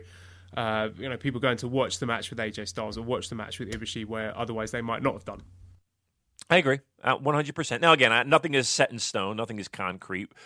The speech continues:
Speaker 2: Rumors, rumors about, but, uh, it, uh, yeah, I mean, it's, it's one that it's, it's, trust me, it's not the first time I've heard it, and, uh,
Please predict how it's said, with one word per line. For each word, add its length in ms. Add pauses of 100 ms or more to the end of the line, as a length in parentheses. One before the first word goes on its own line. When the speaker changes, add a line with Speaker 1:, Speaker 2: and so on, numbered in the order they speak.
(160)
Speaker 2:
Rumors, 920 (220)
rumors 540
about, 460
but, 240
uh, 400 (920)
it, 260
uh, 320 (480)
yeah, 220
I 20
mean, 140
it's, 120
it's 200
one 240
that 180 (140)
it's, 200
it's, 220 (360)
trust 220
me, 80
it's 100
not 120
the 60
first 260
time 140
I've 120
heard 220
it, 160
and, 320 (580)
uh, 580